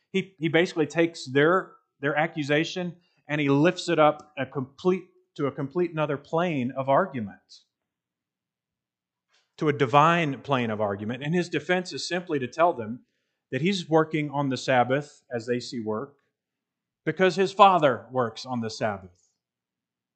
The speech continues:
"My Father does it, so I will do it." In verse eighteen, the Jews are in-, infuriated.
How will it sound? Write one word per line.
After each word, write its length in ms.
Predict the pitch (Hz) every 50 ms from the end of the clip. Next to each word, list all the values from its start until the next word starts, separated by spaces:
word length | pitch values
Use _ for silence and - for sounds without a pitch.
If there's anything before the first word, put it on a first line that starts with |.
| _ -
"My 160 | 143 135 143
Father 400 | 143 - 180 180 185 190 190 180
does 260 | 160 170 170 175 160
it, 240 | 185 196 185 - - - _ _ _ _ _
so 280 | - - - 180 175 175
I 280 | 175 156 160 170 175
will 220 | 185 180 180 175 151
do 240 | 135 147 131 110 95
it." 160 | 92 - - _ _ _ _ _ _ _ _ _ _ _ _ _ _ _ _ _ _ _ _ _ _ _ _ _ _ _ _ _ _ _ _ _ _ _ _ -
In 100 | 120 117
verse 240 | 131 135 131 -
eighteen, 380 | 147 135 127 - 147 143 143 127
the 80 | 120 117
Jews 340 | 110 117 117 120 120 120
are 140 | 131 113 113
in-, 180 | 110 104 101 101 -
infuriated. 720 | - 123 113 - - 143 143 151 147 120 98 95 92 90